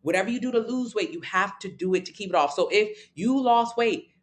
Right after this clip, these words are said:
on keto, you didn't lose weight on keto, you lost weight because you didn't eat any carbs and you cut your calories. So can you maintain a no-carb lifestyle for the next twenty years?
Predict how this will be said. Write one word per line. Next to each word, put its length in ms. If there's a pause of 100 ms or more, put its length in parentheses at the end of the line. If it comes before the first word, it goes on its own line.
(340)
on 220
keto, 420
you 80
didn't 220
lose 180
weight 300
on 180
keto, 400
you 140
lost 260
weight 120
because 220
you 60
didn't 200
eat 220
any 160
carbs 360
and 80
you 60
cut 200
your 80
calories. 440 (220)
So 280
can 260
you 80
maintain 460
a 100
no-carb 680
lifestyle 460
for 120
the 60
next 260
twenty 320
years? 520